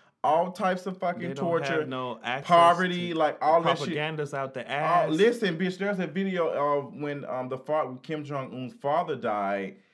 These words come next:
Speaker 1: they were showing people crying over the death. And girl, every time they fucking cried,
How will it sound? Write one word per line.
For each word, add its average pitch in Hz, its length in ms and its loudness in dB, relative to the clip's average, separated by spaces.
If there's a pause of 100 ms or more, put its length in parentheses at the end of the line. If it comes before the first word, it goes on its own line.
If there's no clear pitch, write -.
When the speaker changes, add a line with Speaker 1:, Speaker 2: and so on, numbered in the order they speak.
(220)
Speaker 1:
they 107 180 -2
were 131 140 -4
showing 123 540 -6 (120)
people 139 320 -10
crying 135 560 -4
over 101 220 -6
the 101 80 -4
death. 107 320 -4
And 104 120 -8
girl, 117 220 -4
every 127 200 -6
time 120 280 -4
they 113 120 -4
fucking 113 420 -10
cried, 110 640 -2